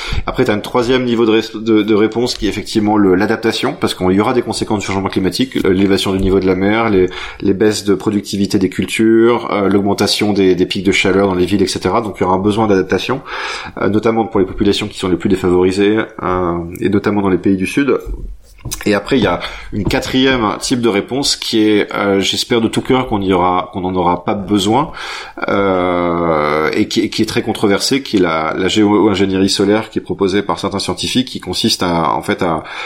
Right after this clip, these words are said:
sur un, sur une, sur une période temporaire de dix à vingt ans, notamment le, pour le temps que la décarbonisation soit plus rapide,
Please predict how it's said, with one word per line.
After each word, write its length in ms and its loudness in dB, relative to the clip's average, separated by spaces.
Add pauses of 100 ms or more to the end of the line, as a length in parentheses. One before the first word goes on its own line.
sur 280 0
un, 180 0
sur 200 2
une, 200 0
sur 240 0
une 140 0
période 260 2
temporaire 480 2
de 80 4
dix 240 -2
à 60 2
vingt 240 -2
ans, 280 -2
notamment 380 0
le, 160 4
pour 180 -2
le 120 2
temps 160 0
que 60 -4
la 80 2
décarbonisation 600 -2
soit 160 -2
plus 140 0
rapide, 420 2